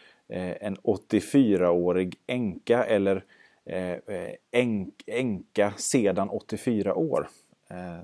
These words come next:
så att det skulle kunna vara så att vi har här en Hanna som är hundrafem år gammal och som får möta den nyfödde Jesus. Och vi kan fundera på vad,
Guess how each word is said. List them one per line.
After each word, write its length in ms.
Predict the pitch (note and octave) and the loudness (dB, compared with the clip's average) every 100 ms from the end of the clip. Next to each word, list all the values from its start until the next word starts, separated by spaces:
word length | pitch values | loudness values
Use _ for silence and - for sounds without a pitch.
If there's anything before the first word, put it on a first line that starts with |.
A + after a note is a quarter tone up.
| - | -14
så 320 | - - A#2 | -10 -4 2
att 320 | G#2 G#2 - - _ | 2 2 -14 -20 _
det 100 | - | -6
skulle 240 | A2 - C3 | 2 4 4
kunna 180 | - C#3+ | 6 4
vara 140 | A2+ | 4
så 120 | A2 | 4
att 140 | G2 G#2 | 2 2
vi 40 | |
har 200 | G2+ G2+ | 6 6
här 200 | G2+ F#2 | 6 4
en 160 | G2 F#2+ | 2 -2
Hanna 420 | A#2+ G#2 E2 E2 | -2 -2 -4 -6
som 240 | - - | -8 -10
är 240 | E2+ D#2+ E2 _ _ | -8 -8 -10 _ _
hundrafem 800 | - A2+ G#2+ G2+ - - B2 A#2+ | -6 -2 -2 -2 -4 -4 -4 -4
år 200 | - F2+ | -2 -2
gammal 560 | F2+ G2+ F2+ D#2+ F#2 - | -2 -2 -4 -6 -6 -8
och 140 | - | -12
som 120 | - F2 | -12 -12
får 120 | F2 | -10
möta 360 | F2 F2 - | -8 -8 -10
den 140 | D#2+ F2 | -12 -10
nyfödde 340 | F2 - - | -10 -8 -8
Jesus. 580 | - - - A2 - - _ _ _ _ _ _ _ - | -10 -12 -12 -14 -14 -16 _ _ _ _ _ _ _ -4
Och 80 | A2 | 0
vi 60 | G#2+ | 4
kan 140 | B2+ | 4
fundera 400 | D3+ D3+ B2+ A#2 | 4 8 8 8
på 160 | A#2+ A2+ | 6 6
vad, 300 | G#2+ G#2 | 6 6